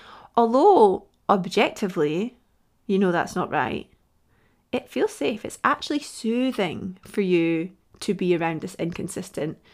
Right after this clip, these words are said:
partner. It's not, and it triggers, of course, this dysregulation and these often anxious or avoidant attachment styles, t-, attachment styles or insecure attachment styles, but it m-, feels familiar.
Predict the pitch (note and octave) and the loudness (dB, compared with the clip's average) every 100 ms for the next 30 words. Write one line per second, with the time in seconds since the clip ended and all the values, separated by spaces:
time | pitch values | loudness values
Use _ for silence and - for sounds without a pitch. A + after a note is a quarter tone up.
0 | _ - - C#3+ A3 - _ _ _ _ | _ -2 -2 -2 -8 -14 _ _ _ _
1 | - D#3 - D#3+ G3+ A3+ F#3 - - _ | -4 -4 -4 0 4 6 6 2 -12 _
2 | - - E3+ D#3 - - D#3 F3+ - F3+ | -20 -2 -2 -2 -4 -4 -2 -4 -6 -14
3 | - F#3 F3+ F3+ - - - - E3 F3+ | -4 -2 -2 -6 -14 -14 -12 -8 -6 -2
4 | F3 F3+ F3+ D#3+ D#3 D#3 D3+ F3 - - | 0 2 0 -4 -4 -6 -8 -10 -12 -10
5 | F3 - D#3+ - E3 - F3+ E3 D#3+ E3 | -8 -6 -6 -2 -2 -4 -10 -6 -4 -4
6 | E3 - - - - - F3+ - - - | -4 -6 -4 -6 -6 -12 -14 -16 -20 -18
7 | - - - F#3 - G#3 - - - - | -16 -14 -10 -4 2 2 2 -6 -6 -6
8 | - F3+ - - F3+ A3+ G#3 G3+ - D3 | -4 -4 -4 -4 -2 -2 -4 -4 -6 -6
9 | - - A#3+ G3 - _ _ _ _ _ | -6 6 8 8 6 _ _ _ _ _
10 | _ _ _ _ _ _ - - - E3+ | _ _ _ _ _ _ -4 -4 -4 -8
11 | F3 - G#3+ G#3 - F#3 F3 E3 E3+ E3+ | -6 2 4 4 -2 -2 0 0 -2 -2
12 | D3+ C3 | -2 -4